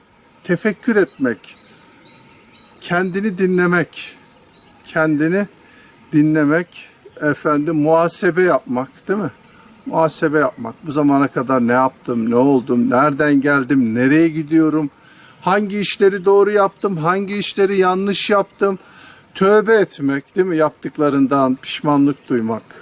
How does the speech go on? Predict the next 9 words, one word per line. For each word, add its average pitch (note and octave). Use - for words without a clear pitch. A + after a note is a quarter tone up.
Rabbine D#3
sığınmak G#2+
ve D3
Allah'ın D3
nimetleri C#3+
için C3+
bol C3
bol B2+
şükretmek. -